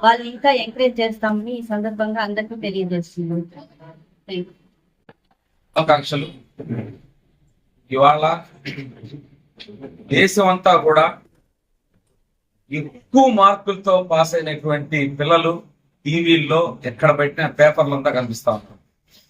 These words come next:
Speaker 2: ఆరు వందలకి ఆరు వందల మార్కులు వచ్చిన వాడు కూడా శిఖరాగ్రంలో కనిపిస్తా ఉన్నారు. అయితే ఎందుకంటే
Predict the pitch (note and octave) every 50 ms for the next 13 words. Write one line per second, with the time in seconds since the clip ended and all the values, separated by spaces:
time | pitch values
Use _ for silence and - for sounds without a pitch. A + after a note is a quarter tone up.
0 | _ _ _ _ _ _ _ - A#2+ C#3 D#3+ F3+ F3 F3 F3+ F3+ F#3 G3 G3 G3
1 | D#3+ D#3 D#3 D#3+ E3 E3+ E3+ E3 E3+ D#3+ D3 D3 D3+ D#3 E3+ E3+ - F3+ E3+ E3
2 | E3 F#3 E3+ D#3 D3+ D3+ D3+ D3+ D3 C#3+ D3 D3+ E3+ F#3 - - - _ _ _
3 | _ _ _ _ _ - - - E3 E3 F#3+ F3+ F3+ E3+ E3+ E3+ E3 E3 D#3+ D#3
4 | D3 C#3+ B2+ B2 A#2 B2 - - B2 A2 G#2+ G#2 G#2 _ _ _ _ _ _ _
5 | _ _ - A#2+ B2 A#2+ D#3 D#3+ F3+ F#3 - _ _ _ _ _ _ _ _ _
6 | _ _ _ _ _ _ _ _ _ _ _ _ _ _ _ _ _ _ _ _
7 | _ _ _ _ _ _ - C#3+ D#3+ - F#3+ G#3 G3 F#3 G3+ G3+ G#3 G#3+ G#3+ G#3+